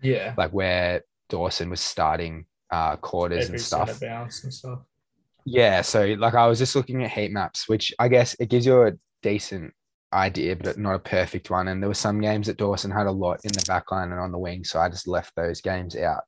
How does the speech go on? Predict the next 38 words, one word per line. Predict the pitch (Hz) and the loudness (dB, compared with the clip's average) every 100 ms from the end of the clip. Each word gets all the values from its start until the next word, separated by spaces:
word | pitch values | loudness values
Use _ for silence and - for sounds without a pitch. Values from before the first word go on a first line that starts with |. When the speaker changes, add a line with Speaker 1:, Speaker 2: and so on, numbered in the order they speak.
| - | -6
Speaker 2:
But, | 78 - - - _ _ - - _ - | -6 -6 -20 -20 _ _ -20 -20 _ -2
uh, | 90 92 90 90 - | 2 2 2 -2 -4
yeah, | 110 76 - | -4 -4 0
there's | 135 127 - | 2 2 2
one | 131 151 | 2 2
interesting | 156 151 156 156 | 0 -2 -2 -2
thing | 143 143 | -2 0
about | 123 | 0
the | 104 | 0
Swans | - 113 104 98 98 90 | -2 -2 -2 -4 -6 -4
is, | 98 - 90 | -6 -2 2
uh, | 101 92 | 6 6
a | - 120 | 2 -2
lot | 117 123 | 2 2
of | |
people | 135 131 | 2 0
were | 147 | 0
saying | - 131 123 | 0 -2 -2
that | 117 - _ _ _ _ _ _ _ _ _ _ _ - | -2 -4 _ _ _ _ _ _ _ _ _ _ _ -4
what, | 117 127 127 - | 4 4 4 2
similar | 135 135 131 | 2 4 4
to | |
what | 123 | 4
I | |
was | 117 - | 4 0
saying | 110 | -4
about | 107 98 | -2 -4
Hall, | - 107 98 98 85 | -2 0 2 2 -2
is | 98 | -4
that | 98 95 | -4 -6
because | 123 - 101 | -4 -2 0
the | 107 | -2
Swans | - 104 101 | -2 -2 0
were | 98 | 0
better, | 98 95 92 | 2 2 2
they | 87 92 | 2 2
had, | 92 87 | 2 0
like, | 95 | -4